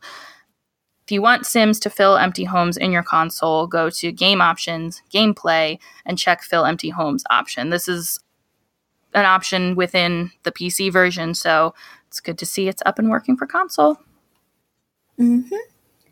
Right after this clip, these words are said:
Speaker 2: Uh, they fixed various save load issues when loading specific households.
Speaker 1: Mm-hmm. Oh, here's a great one. Sims are now able to drown again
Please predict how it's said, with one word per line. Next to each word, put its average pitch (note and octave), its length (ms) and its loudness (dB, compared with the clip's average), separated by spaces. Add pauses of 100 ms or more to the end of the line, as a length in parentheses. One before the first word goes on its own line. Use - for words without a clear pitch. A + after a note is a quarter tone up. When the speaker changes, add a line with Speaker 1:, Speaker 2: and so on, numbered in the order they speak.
(600)
Speaker 2:
Uh, A#3+ 260 2
they A3+ 180 2
fixed B3 340 -2
various A#3+ 500 2
save G#3+ 400 2
load G#3 460 2
issues G3+ 580 2
when G3 240 0
loading G3 240 0
specific A3 480 -2
households. G3 600 0
Speaker 1:
Mm-hmm. F#3 640 -4 (600)
Oh, G3+ 240 2
here's C#4 300 0
a - 20 -4
great F3 320 0
one. F3 320 -2
Sims C#4+ 300 0
are C#4 100 2
now B3+ 220 2
able B3+ 220 2
to B3+ 100 -6
drown A3 400 2
again D#3 420 -2